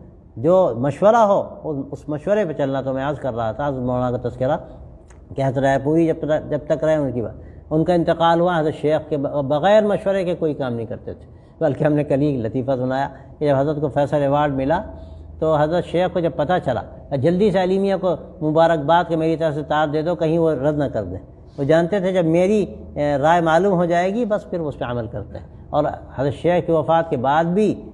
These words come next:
حضرت مولانا کا معمول رہا، اپنے زمانے کے جو اور بڑے تھے،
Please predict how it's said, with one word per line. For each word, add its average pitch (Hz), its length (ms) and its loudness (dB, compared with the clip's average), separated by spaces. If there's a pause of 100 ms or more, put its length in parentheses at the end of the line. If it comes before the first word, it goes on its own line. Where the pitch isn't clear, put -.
(140)
حضرت 135 240 0
مولانا 139 180 -2
کا 127 60 -2
معمول 123 380 0
رہا، 131 220 0 (240)
اپنے 131 420 -2
زمانے 135 420 0
کے 139 120 0
جو 127 100 2
اور 143 140 4
بڑے 165 260 2
تھے، 175 220 -2